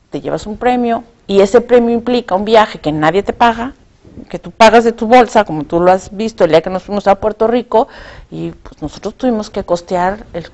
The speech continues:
el, el Y vamos a recibir un reconocimiento internacional y costeamos nuestro viaje, ¿no? Entonces, este, eh,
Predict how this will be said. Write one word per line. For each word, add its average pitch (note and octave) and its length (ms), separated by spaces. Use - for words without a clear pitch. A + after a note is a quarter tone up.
el, D#3+ 220
el C#3+ 120
Y F3 80
vamos A#3+ 240
a C#4 80
recibir G3 640
un F#4 60
reconocimiento F#3+ 760
internacional F#3+ 760
y A#3 60
costeamos G3 680
nuestro E3 360
viaje, F3 440
¿no? A3 200
Entonces, B3 580
este, E3+ 800
eh, D#3 440